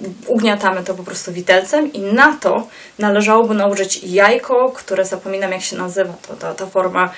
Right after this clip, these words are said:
przygotowywania jajka, gdzie wrzucamy je do osolonej wody z odrobiną octu. I jeśli jajko jest bardzo świeże, to powinniśmy <laughs> być w stanie okręcić białko wokół żółtka i ono jakby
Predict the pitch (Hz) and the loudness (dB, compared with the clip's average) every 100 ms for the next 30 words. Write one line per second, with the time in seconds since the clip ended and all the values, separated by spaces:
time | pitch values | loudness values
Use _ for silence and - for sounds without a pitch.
0 | - - 214 202 185 190 175 175 190 220 | -12 -6 -4 -2 -2 -2 -2 -2 -2 0
1 | 262 214 196 190 196 196 202 196 190 185 | -2 0 -2 -2 -4 -2 0 0 2 0
2 | - 190 208 196 196 185 180 185 190 190 | 0 -2 4 6 6 2 2 2 2 -2
3 | - - 190 190 190 185 - - 208 - | -4 -4 -4 -2 -4 -4 -6 -12 -8 -6
4 | - - - - - - - 202 196 196 | 0 0 0 -16 -20 -20 -10 -6 -4 -2
5 | 196 214 202 208 220 220 208 196 196 - | 0 2 4 4 4 2 2 0 -2 -2
6 | 196 262 233 208 196 202 - 208 233 240 | 0 2 0 -2 -2 -2 -2 -2 0 0
7 | - 196 202 - - 220 214 202 175 208 | 0 -2 -2 -6 -2 -2 -2 -4 -2 2
8 | 196 202 196 190 190 175 165 180 180 - | 2 2 0 -2 -2 -4 -4 -4 -4 -2
9 | 302 466 - - - - 202 214 240 - | 0 0 -6 -20 -16 -8 -2 -2 -2 -6
10 | - - 214 208 196 202 - - - - | -12 -2 0 2 2 0 -6 -20 -20 -20
11 | - - - _ _ _ _ _ _ - | -20 -20 -20 _ _ _ _ _ _ -20
12 | _ _ _ _ - 214 185 208 | _ _ _ _ -2 0 0 -4